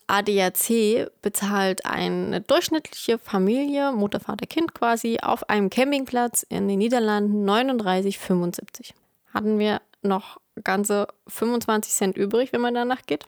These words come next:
Das klingt jetzt erstmal so, als wäre das mit den vierzig Euro nicht machbar. Geht natürlich schon. Da ist ein, ein sehr enges Budget gewesen, aber wir wollten möglichst lang reisen. Und wenn man mal so denkt,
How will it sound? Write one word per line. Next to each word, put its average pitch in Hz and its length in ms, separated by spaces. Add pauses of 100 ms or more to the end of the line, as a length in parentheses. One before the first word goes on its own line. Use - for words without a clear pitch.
(140)
Das 233 140
klingt 330 200
jetzt 349 140
erstmal 269 340
so, 269 160
als 226 180
wäre 226 160
das 226 140
mit 208 160
den 185 120
vierzig 214 440
Euro 190 420 (100)
nicht 170 260
machbar. 165 540 (260)
Geht 202 180
natürlich 180 520
schon. 196 380 (100)
Da 220 120
ist 277 180
ein, 285 160
ein 233 100
sehr 233 300
enges 294 260
Budget 262 320
gewesen, 247 520
aber 202 260
wir 190 120
wollten 196 380
möglichst 208 560
lang 165 320
reisen. 175 340 (120)
Und 208 400
wenn 214 100
man 220 140
mal 208 160
so 247 180
denkt, 247 500